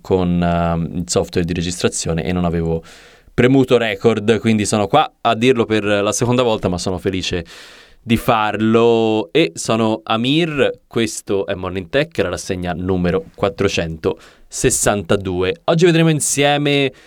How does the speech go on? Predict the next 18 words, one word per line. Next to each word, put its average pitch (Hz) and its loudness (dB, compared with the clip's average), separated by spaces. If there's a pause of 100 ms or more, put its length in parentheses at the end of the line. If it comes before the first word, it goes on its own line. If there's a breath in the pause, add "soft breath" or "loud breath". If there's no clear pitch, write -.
(180 soft breath)
le 110 0
novità 113 2 (180)
introdotte 110 2
con 101 -2
I 101 0
O 104 4
S - -2
ventisei 98 0
punto 98 -6
tre, 135 2 (440 loud breath)
parleremo 127 0
dei 92 -2
problemi 98 -2
ancora 98 0
in 95 -6
corso 101 0
di 90 -6
Siri 95 -6